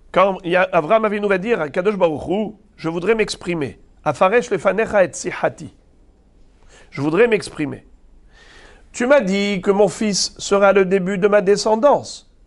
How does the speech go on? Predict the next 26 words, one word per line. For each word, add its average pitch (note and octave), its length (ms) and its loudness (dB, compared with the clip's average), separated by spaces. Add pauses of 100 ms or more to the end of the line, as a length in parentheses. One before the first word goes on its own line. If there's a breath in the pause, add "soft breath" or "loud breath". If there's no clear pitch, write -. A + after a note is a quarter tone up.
(460 soft breath)
Et C4 80 4
après, G3 400 2
tu F#3+ 120 -10
m'as F#3+ 140 2
dit, « F#3+ 220 -4
Prends-le G3 400 0
comme F#3 320 -4
holocauste, G3 800 0 (180)
monte-le G#3 340 0
comme G3 220 -2
holocauste. » G3 640 -2 (340)
Et A#3 60 0
après, G3 360 0
tu A3+ 100 -12
m'as F#3+ 160 2
dit G3 220 -10
de F#3+ 100 -4
ne G3 120 -2
pas G3 140 0
le F#3+ 100 -2
toucher. A3 560 -6 (300)
Je F3 120 -10
ne G#3+ 80 -4
comprends A#3 380 -4
plus C4+ 140 -6
rien. B3+ 260 0